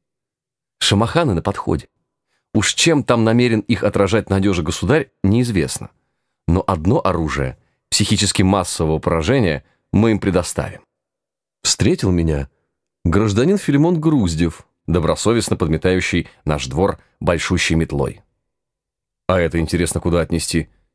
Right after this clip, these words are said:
К везению или к невезению? Да чтоб думный дьяк наводил порядок на территории милиции, словно схлопотавший пятнадцать суток за мелкое хулиганство.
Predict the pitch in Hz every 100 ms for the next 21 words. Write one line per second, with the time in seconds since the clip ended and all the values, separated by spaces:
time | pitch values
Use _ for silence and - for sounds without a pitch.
0 | _ - 90 78 147 127 78 - _ _
1 | 107 107 - 120 80 78 73 65 50 -
2 | _ _ _ _ _ _ 78 113 113 143
3 | 113 87 131 160 120 104 80 98 127 -
4 | - _ _ _ - 95 101 123 - 95
5 | 117 104 90 92 98 90 120 113 87 85
6 | 78 95 127 - 73 67 - _ _ -
7 | 104 98 98 - _ - - 104 104 117
8 | 104 98 87 - 104 98 82 - 110 92
9 | 73 90 98 90 92 - 98 92 76 -
10 | 69